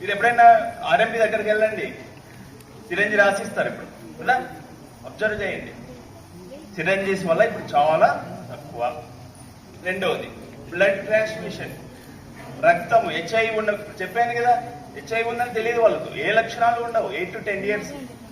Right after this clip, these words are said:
అప్పుడు బ్లడ్ డొనేట్ చేస్తే అది మనం బ్లడ్ రిసీవ్ చేసుకున్నాం అనుకో, మనం ఎక్కించుకున్నాం అనుకో,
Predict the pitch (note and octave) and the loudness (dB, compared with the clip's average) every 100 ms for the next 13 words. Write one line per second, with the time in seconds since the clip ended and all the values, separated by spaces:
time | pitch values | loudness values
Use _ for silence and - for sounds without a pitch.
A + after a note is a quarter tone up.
0 | - - - A#3+ G3 G#3 - G#3 - - | -16 -14 -10 -4 -4 -4 -6 -6 -6 -4
1 | - G3+ G3+ B3+ - - - - C3+ D3 | -6 -4 -4 -6 -6 -8 -8 -8 -8 -4
2 | F3+ - - - - - C#3+ - - - | -4 -6 -14 -18 -20 -20 -20 -18 -16 -16
3 | - - - G3 G3 G3+ - - - B3 | -10 -10 -6 -4 -4 -6 -10 -8 -8 -8
4 | A3 F#3+ - G#3 G3+ G#3+ G3+ F#3+ D#3 C#3 | -10 -10 -4 -4 -4 -6 -6 -6 -4 -4
5 | D3 D#3 D3+ - A#3 A3+ G#3+ - - C#3 | -2 -4 -8 -12 0 4 4 2 -2 -4